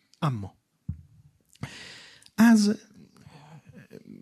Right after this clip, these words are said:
مردان بزرگی که سه نبرد رو با امیرالمؤمنین شرکت کرد، دقت می‌کنید؟ جمل، صفین، نهروان. در رکاب علی جنگید، مردانه جنگید، به فیض شهادت نرسید. ولی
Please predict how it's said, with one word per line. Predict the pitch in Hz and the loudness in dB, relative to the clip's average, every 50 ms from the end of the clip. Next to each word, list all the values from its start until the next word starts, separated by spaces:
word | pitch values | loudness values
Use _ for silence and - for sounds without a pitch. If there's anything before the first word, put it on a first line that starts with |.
| 71 82 120 | -20 -18 -10
مردان | 151 151 147 147 151 151 143 175 190 196 196 185 | -4 -2 0 0 0 0 0 0 -2 -2 -2 -4
بزرگی | 165 147 143 165 190 185 180 180 185 175 | -4 -6 -6 -8 -8 -8 -8 -10 -10 -12
که | - - 170 165 170 165 160 160 170 - | -10 -10 -10 -10 -8 -10 -12 -12 -12 -8
سه | - - - - - - - - - - - 175 190 220 | -4 -2 0 2 4 4 4 4 4 2 2 0 0 0
نبرد | 214 196 175 147 135 131 131 143 151 160 170 175 180 175 170 | 0 -2 -2 -2 -2 -2 0 0 0 0 0 0 -2 -2 -2
رو | 180 175 175 160 | -2 -2 -2 -2
با | 151 139 127 127 | -2 -2 -4 -4
امیرالمؤمنین | 123 135 160 160 147 139 135 135 127 127 131 135 143 156 151 | -6 -6 -6 -4 -4 -4 -4 -6 -8 -8 -8 -6 -6 -6 -6
شرکت | 143 - 131 117 107 - 135 120 - | -4 -4 -6 -6 -4 -4 -4 -4 -4
کرد، | - 113 107 - - - _ - - _ _ _ _ _ _ _ _ _ _ _ _ _ - - | -8 -12 -14 -14 -18 -20 _ -20 -20 _ _ _ _ _ _ _ _ _ _ _ _ _ -6 -4
دقت | 120 127 135 131 | -2 0 2 2
می‌کنید؟ | 151 151 - 175 180 190 226 - - - | 2 2 2 4 4 2 2 -2 -6 -6
جمل، | 139 127 120 117 127 123 113 110 120 113 - _ _ _ _ _ _ _ _ _ _ _ _ _ _ _ _ - | -4 -2 -2 0 0 0 -2 -4 -6 -12 -18 _ _ _ _ _ _ _ _ _ _ _ _ _ _ _ _ -8
صفین، | - - - - 123 110 - - - 190 202 208 185 | -6 -4 -2 -2 -2 -4 -4 -4 0 2 2 2 2
نهروان. | 147 123 104 - 120 113 113 113 110 104 - - _ _ _ _ _ _ _ _ _ _ _ _ - | 2 0 -2 -4 -6 -6 -6 -6 -6 -8 -10 -14 _ _ _ _ _ _ _ _ _ _ _ _ -2
در | 143 139 | 0 0
رکاب | 135 135 139 139 175 175 185 170 | 2 2 2 2 4 2 2 2
علی | 160 147 143 147 175 175 | 0 -2 -2 -2 -4 -4
جنگید، | 151 147 135 131 131 139 170 180 160 | -4 -4 -4 -4 -4 -4 -4 -4 -2
مردانه | 143 135 127 127 123 127 127 131 127 135 170 190 | 0 0 2 2 0 0 -2 -2 -2 -2 -2 -2
جنگید، | 180 202 185 185 170 180 180 170 | -2 -2 -2 -2 -2 -2 -4 -4
به | 156 | -6
فیض | 131 - 160 160 151 | -8 -6 -6 -4 -4
شهادت | 135 123 - 127 117 120 123 127 143 151 151 - - | -4 -4 -6 -6 -6 -4 -4 -4 -4 -6 -6 -6 -6
نرسید. | 139 135 131 110 101 - - - - - - | -4 -4 -4 -4 -6 -8 -8 -10 -10 -10 -12
ولی | 110 98 - - | -12 -12 -12 -14